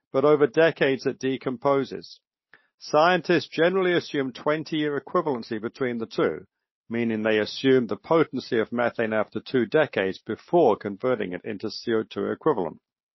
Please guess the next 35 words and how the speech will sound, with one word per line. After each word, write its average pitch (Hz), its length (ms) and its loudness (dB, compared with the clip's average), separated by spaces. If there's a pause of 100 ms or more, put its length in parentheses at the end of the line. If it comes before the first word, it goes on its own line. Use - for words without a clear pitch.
(220)
Methane 120 600 2
is 101 160 -4
around 110 300 0
eleven 139 460 0
percent 107 540 -4
of 107 200 -10
U 110 200 -2
S 123 220 -2
G 107 220 -4
H 110 180 -2
G 101 220 -2
emissions, - 600 -2
with 113 200 -2
C 139 240 2
O 117 100 6
two 113 260 2
the 107 120 2
biggest 170 440 2
at 113 120 -6
seventy-nine 120 580 -2
percent. 82 380 -14 (600)
The 113 100 0
main 147 340 2
source 185 420 4
of 117 100 -2
methane 95 520 -4
is 113 180 -6
from 117 220 -4
wetlands 80 600 -4
through 104 180 -6
the 95 100 -10
decay 104 400 -2
of 92 80 -2
organic 98 500 -2
waste, 117 340 0